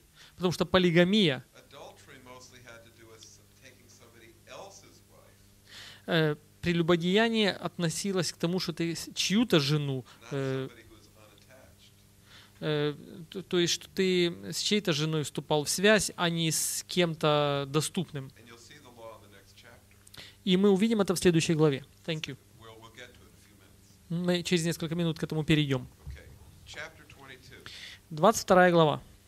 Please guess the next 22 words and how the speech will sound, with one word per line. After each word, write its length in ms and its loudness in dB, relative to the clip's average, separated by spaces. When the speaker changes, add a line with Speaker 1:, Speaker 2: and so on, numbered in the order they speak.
Speaker 2:
If 160 -20
a 60 -18
man 300 -16
steals 400 -20
an 180 -18
ox 400 -16
or 100 -18
a 40 -20
sheep 360 -20
and 100 -20
slaughters 600 -20
it 140 -20
or 100 -20
sells 460 -20
it, 100 -20
he 140 -20
must 340 -20
pay 120 -18
back 380 -18
five 420 -14
head 160 -20
of 80 -20